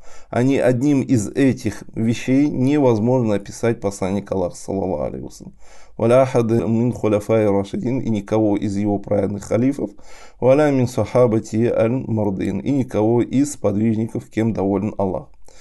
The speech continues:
«Фа иза кана залик», если положение таково, «ля юмкину фи хауля», невозможно,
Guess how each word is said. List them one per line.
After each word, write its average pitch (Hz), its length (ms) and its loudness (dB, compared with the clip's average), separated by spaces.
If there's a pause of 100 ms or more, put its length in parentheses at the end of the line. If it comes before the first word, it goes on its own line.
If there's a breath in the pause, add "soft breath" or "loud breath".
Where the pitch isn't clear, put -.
(300 loud breath)
«Фа - 120 2
иза 143 160 4
кана 180 320 4
залик», 131 400 4
если 160 320 2
положение 135 540 2
таково, 107 480 -4 (160)
«ля 131 220 4
юмкину 160 540 2
фи 117 220 0
хауля», 117 680 2 (680 soft breath)
невозможно, 123 1000 4